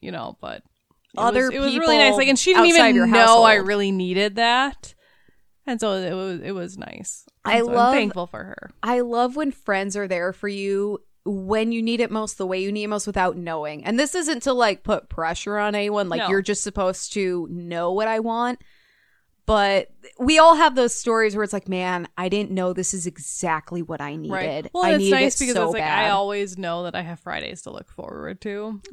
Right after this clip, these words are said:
Speaker 1: So, like,
Speaker 2: Aw.
Speaker 1: that was kind of like a bonus, like, extra thing
Speaker 2: Yeah.
Speaker 1: to help keep me grounded.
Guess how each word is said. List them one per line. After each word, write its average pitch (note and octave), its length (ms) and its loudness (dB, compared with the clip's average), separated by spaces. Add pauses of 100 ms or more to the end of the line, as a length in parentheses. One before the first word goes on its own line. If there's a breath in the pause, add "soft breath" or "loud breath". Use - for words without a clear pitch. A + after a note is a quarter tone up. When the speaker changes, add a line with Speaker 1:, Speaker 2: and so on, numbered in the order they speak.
(260)
Speaker 1:
So, G3+ 100 -6
like, F#3+ 240 -6
Speaker 2:
Aw. - 20 -10
Speaker 1:
that G#3+ 180 -2
was A3 140 -4
kind A3 180 -4
of F#3 80 -10
like F3+ 140 -10
a E3+ 100 -10
bonus, F#3 760 -4
like, C#2 440 -12 (220)
extra - 540 -12
thing - 560 -14 (260)
Speaker 2:
Yeah. C#4 100 -12
Speaker 1:
to A#3+ 60 -8
help F3+ 220 -8
keep F3+ 200 -14
me - 120 -16
grounded. D2 560 -10